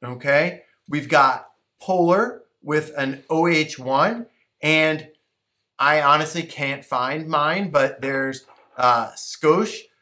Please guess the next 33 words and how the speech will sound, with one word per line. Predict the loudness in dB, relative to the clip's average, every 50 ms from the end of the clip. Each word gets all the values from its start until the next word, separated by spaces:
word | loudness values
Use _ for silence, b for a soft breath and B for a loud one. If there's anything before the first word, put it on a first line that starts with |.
| _ _ _
has | -2 2 4 4 4 4 2 -2 -4 -10 -16 _ _
what's | -16 -8 -8 -8 -6 -8
called | -4 -2 0 0 0 -2
the | -4 -6
Rhythm | -4 -4 -4 -2 -2 -4 -6 -6 -10
Plus, | -6 0 2 4 4 4 2 -2 -10 -16 -12 -8
and | -4 -2
I | -2 -2
believe | -2 -4 -8 -8 -8 -4
they | -2 0 2
actually | 2 0 -2 -4 -8 -10 -10 -12
just | -12 -12 -8 0 0 2 0 0 -4 -10
released, | -10 -10 -6 -6 -4 -6 -6 -6 -10 -12 -16 _ _
uh, | -2 0 2 2 2 0 0 -2 B B B B B B
a | -18 -16
couple | -8 -6 -6 -4 -4 -4
of | -4
weeks | -4 -4 -6 -8
ago | -6 -2 2 2 4 4 4 2 0 -4 -6 -2
at, | 0 2 2 2 2 0 -2 -2 0
uh, | 2 2 2 2 2 0 0 -2 -2
C | -6 -12 -14 -10 -8 -8 -6 -4 0 2
E | 4
S | 4 4 2 0 -6 -12 -12 -10
a | -8
new | -8 -6 -4 -2 0 0 0 0 -2
version | -2 -2 0 0 -2 -2 -4 -6 -6 -6 -8 -10 -6
of | -6 -6 -4 -2
that | -2 0 2 0 0 -2 -4 b b b b b b b -18
that | 2 4 4 6 6 4 2 0 -2 -4 -10 -10
hopefully | -2 -2 -2 -2 -2 -6 -6 -4 -4
will | -4 -6 -8
be | -8 -6 -4 -2 -2 -2 -4 -4 -8